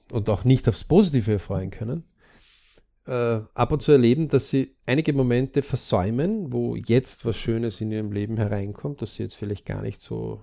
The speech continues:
äh, gesehen haben oder angedacht haben oder bestellt haben. Weil grad so wer um die Ecke kommt und sagt, "Ah,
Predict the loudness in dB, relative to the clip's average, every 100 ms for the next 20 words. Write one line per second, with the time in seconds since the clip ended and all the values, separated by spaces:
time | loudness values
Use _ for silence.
0 | -14 -14 -12 -12 -14 -16 _ _ _ _
1 | _ -6 -2 -2 -2 -2 -2 -4 -6 -8
2 | -8 -8 -12 -16 _ -8 -4 -2 2 2
3 | 2 -2 0 0 -4 -6 -6 -6 -2 -4
4 | -4 -8 -20 -20 -20 -20 -20 -20 _ _
5 | _ -6 -2 -2 -2 -6 -2 -2 -2 -2
6 | -2 -4 -4 -2 -2 -4 -8 -8 -6 -4
7 | -4 -4 -6 -6 -8